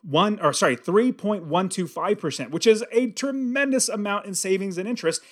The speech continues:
And it went from a thirty-year to a twenty-year. I had twenty-five years left on my loan. I dropped it down to a twenty-year. And with that interest rate being so low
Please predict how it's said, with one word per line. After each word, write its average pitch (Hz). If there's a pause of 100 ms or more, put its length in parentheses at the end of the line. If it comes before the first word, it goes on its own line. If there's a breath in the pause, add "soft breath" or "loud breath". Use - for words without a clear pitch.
(160 loud breath)
And 202
it 220
went 247
from 196
a 180
thirty-year 165 (380)
to 190
a 185
twenty-year. 185
I 135
had 190
twenty-five 185
years 170
left 135
on 160
my 180
loan. 127 (200)
I 202
dropped 196
it 190
down 180
to 175
a 170
twenty-year. 143 (320 loud breath)
And 254
with 262
that 233
interest 190
rate 170
being 165
so 214
low 190